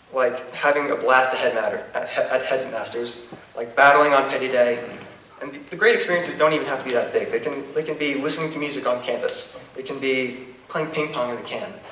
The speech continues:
They can be eating a Bodini. All these things are Blair, and we need to remind ourselves not to take Blair for granted.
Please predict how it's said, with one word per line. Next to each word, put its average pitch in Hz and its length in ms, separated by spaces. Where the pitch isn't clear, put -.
They - 60
can 131 120
be 131 100
eating 147 280
a 135 60
Bodini. 120 500
All 143 140
these 190 120
things 165 360
are 147 280
Blair, 131 480
and 123 100
we 127 60
need 151 140
to 135 100
remind 135 320
ourselves 120 400
not 127 160
to - 80
take 123 260
Blair 120 400
for - 100
granted. 120 380